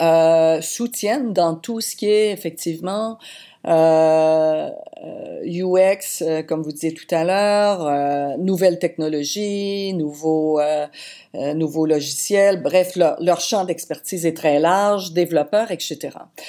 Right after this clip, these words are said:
Euh, cela étant, le service d'information, euh, lui-même a une, une offre, euh,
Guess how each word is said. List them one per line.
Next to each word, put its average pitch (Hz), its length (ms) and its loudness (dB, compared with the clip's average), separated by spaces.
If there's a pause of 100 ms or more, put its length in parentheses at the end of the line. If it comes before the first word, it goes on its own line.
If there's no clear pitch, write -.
(500)
Euh, 156 680 -2 (200)
cela 185 440 2
étant, 220 560 0
le 165 80 2
service 160 360 -4
d'information, 165 1120 -4 (200)
euh, 139 800 -2
lui-même 170 640 -2
a 156 220 2
une, 147 760 -2
une 165 260 0
offre, 190 440 0
euh, 139 640 -6